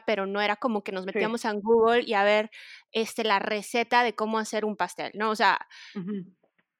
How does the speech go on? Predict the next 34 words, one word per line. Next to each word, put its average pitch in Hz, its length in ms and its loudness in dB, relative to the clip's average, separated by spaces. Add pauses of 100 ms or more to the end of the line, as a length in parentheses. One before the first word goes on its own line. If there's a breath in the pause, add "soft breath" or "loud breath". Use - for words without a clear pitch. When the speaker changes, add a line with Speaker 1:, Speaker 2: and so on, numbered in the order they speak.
(240)
Speaker 1:
tenías 220 320 0
que - 80 0
a 233 80 0
fuerzas 226 400 -2
tener 214 720 0
tu 220 140 -6
receta 214 640 -2
de 202 100 0
la 190 80 0
abuelita 196 640 -2
o 196 40 2
algo 202 200 2
así. 202 240 -4
O 214 40 -6
sea, 220 120 2
yo, 233 140 4 (120)
yo 214 100 0
estoy 233 180 2
hablándote 233 360 4
de 202 100 -2
mis 180 160 -8
tiempos, 202 360 -6
no 220 160 -2
sé 214 100 -4
cuántos 208 260 -4
años 208 220 -6
Speaker 2:
Claro. 196 180 2
Speaker 1:
tengas. 214 160 -6 (380 loud breath)
Yo 226 80 -2
tengo 233 240 6
treinta 226 240 0
y 254 60 0
cinco, 240 380 2 (120)
pero 220 380 4